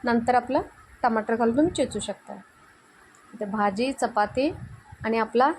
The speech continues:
महाराष्ट्र पद्धतीचा ठेचा मस्तच वाटतोय, नक्कीच ट्राय करून बघा. असंच फॉलो करत जावा.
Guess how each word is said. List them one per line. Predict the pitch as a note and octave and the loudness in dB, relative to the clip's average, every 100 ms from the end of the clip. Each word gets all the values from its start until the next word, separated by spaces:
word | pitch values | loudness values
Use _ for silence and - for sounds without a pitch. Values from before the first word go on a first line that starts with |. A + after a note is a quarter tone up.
| - - | -6 -4
महाराष्ट्र | A3+ A3+ A#3 A#3 A3+ | 0 2 0 -2 -4
पद्धतीचा | A3 A3 A3+ A3+ A3+ D4 F4+ - - - - - - - - - | -2 0 0 0 0 0 -2 -12 -16 -16 -16 -14 -14 -14 -16 0
ठेचा | B3+ G#3+ F#3 - - - - - - - - - - - _ _ _ - - _ - | 2 2 -2 -4 -12 -20 -20 -20 -20 -20 -20 -20 -20 -20 _ _ _ -20 -20 _ -2
मस्तच | A#3+ A#3+ - C4+ C#4 | -2 -2 -2 0 2
वाटतोय, | B3 - D#4+ | 0 2 4
नक्कीच | D#4+ A#3 - C4 - | 2 0 -4 -6 -2
ट्राय | B3+ B3+ | 0 2
करून | C4+ C4+ C4+ | 2 2 2
बघा. | C4 C#4+ G#4+ - - - - - - - - _ - - - - - - - - _ - - - - | 4 2 0 -8 -18 -20 -20 -20 -20 -20 -20 _ -20 -20 -16 -14 -14 -16 -18 -20 _ -20 -20 -20 -6
असंच | A3+ A#3+ A#3 | -4 -2 -2
फॉलो | - A3+ A#3 | 0 2 2
करत | B3 B3+ | 2 4
जावा. | C4 C#4 | 4 4